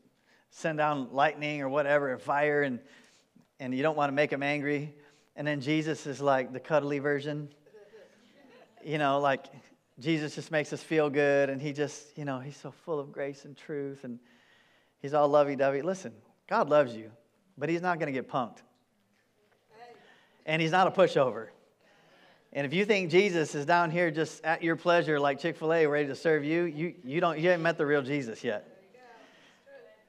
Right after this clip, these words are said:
'Cause the real Jesus says, "I love you, love you enough to not let you stay in the condition that I find you." And God doesn't expect you to have to clean yourself up before you'll give your life to him and come to him.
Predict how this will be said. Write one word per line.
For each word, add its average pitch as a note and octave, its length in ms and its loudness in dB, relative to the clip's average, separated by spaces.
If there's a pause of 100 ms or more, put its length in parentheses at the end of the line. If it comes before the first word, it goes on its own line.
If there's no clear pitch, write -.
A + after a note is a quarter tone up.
(120)
'Cause E3 180 6
the D#3+ 100 4
real F#3+ 200 8
Jesus A3+ 600 4 (120)
says, E3 240 4
"I G3+ 160 10
love G#3+ 280 8
you, F3+ 220 0 (920)
love E3+ 200 6
you G3+ 160 4
enough G3 340 4
to D#3+ 100 -2
not E3+ 240 2
let F3+ 200 4
you D#3 80 -4
stay F#3 300 2
in D#3+ 60 -2
the D#3 60 -4
condition E3 440 -2
that D3 140 0
I C#3+ 80 0
find D#3 280 0
you." A2 160 -10 (1900)
And D3 160 -4
God G3 180 10
doesn't F#3+ 220 2
expect F#3+ 460 2
you G#3 80 -2
to F3 80 4
have E3+ 180 4
to D#3+ 80 -6
clean F#3 220 -2
yourself F#3+ 440 4
up G3+ 220 8
before D#3+ 240 0
you'll D#3+ 140 2
give D#3+ 180 2
your D3+ 100 4
life F3 260 6
to F#3 80 0
him F#3 160 0
and D3+ 100 -4
come F#3+ 180 4
to F#3+ 80 0
him. G3 300 -2